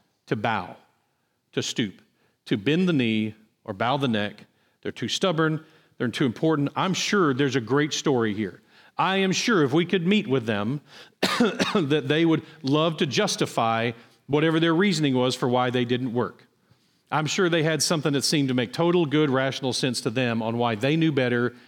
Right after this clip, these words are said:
than everybody else on what needed to be done here. But what's wild is, we'll never probably hear that, but for the sake of time, we will just note that they go down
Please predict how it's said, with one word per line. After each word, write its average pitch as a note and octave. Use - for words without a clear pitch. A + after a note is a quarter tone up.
than A#2
everybody C3+
else A2
on A#2
what A#2+
needed A#2
to A#2+
be G#2+
done C3
here. G2
But C#3
what's D3+
wild D#3+
is, B2
we'll C#3
never C#3
probably F3+
hear C#3+
that, G#2+
but B2
for B2+
the A#2+
sake C#3+
of C#3
time, A#2+
we C3+
will C3
just B2
note A2+
that A#2
they B2+
go C#3+
down A2+